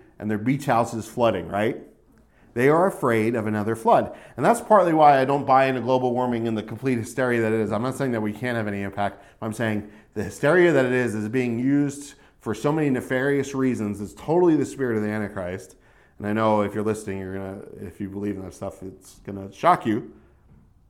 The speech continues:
But that's why I don't totally believe it, because God said the next judgment is not going to be a worldwide flood. It's going to be worldwide fire, and there's not gonna be escape in any boat from that.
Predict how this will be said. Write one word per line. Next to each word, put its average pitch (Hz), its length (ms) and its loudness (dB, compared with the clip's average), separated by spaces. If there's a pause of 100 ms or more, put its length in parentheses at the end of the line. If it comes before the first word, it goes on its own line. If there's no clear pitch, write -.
(580)
But 143 80 0
that's 202 160 4
why 196 220 4
I - 20 4
don't 175 140 2
totally 165 180 -4
believe 165 180 4
it, 113 40 -2
because 107 180 -6
God 185 260 -2
said 147 380 -2
the 139 60 -6
next 196 260 -4
judgment 160 300 0
is 131 80 -2
not 156 280 -2
going 147 200 0
to 135 80 -2
be 123 160 -2
a 117 60 -2
worldwide 101 460 -6
flood. - 200 -20 (840)
It's - 80 -20
going 107 180 -6
to 113 60 -4
be 110 140 -2
worldwide 101 880 -8 (320)
fire, 117 640 -6 (600)
and - 140 -2
there's 131 140 -4
not 143 180 -2
gonna 135 120 -4
be 120 140 0
escape 98 480 -6 (100)
in 101 80 -8
any 95 160 -6
boat 92 320 -8
from 95 140 -14
that. - 200 -16